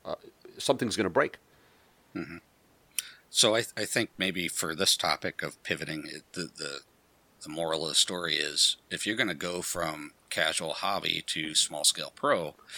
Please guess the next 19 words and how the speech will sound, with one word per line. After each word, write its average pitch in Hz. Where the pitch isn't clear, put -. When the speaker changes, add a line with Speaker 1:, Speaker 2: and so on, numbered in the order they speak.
Speaker 2:
and 80
you're 82
gonna 80
make 85
that -
pivot, 85
why? 82
Why 90
are 87
you 76
doing 76
it? 90
Is 92
it, 78
is 78
it 73
an 73
ego 82
trip, 98